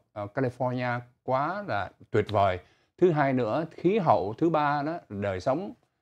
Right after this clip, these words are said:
ờm, nó tốt hơn, à, học khu trường tốt hơn." Chính vì thế mà họ đồng ý để dọn đi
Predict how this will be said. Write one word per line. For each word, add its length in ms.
ờm, 520
nó 460
tốt 180
hơn, 280
à, 140
học 200
khu 380
trường 360
tốt 220
hơn." 240
Chính 160
vì 80
thế 240
mà 140
họ 420
đồng 220
ý 200
để 180
dọn 220
đi 220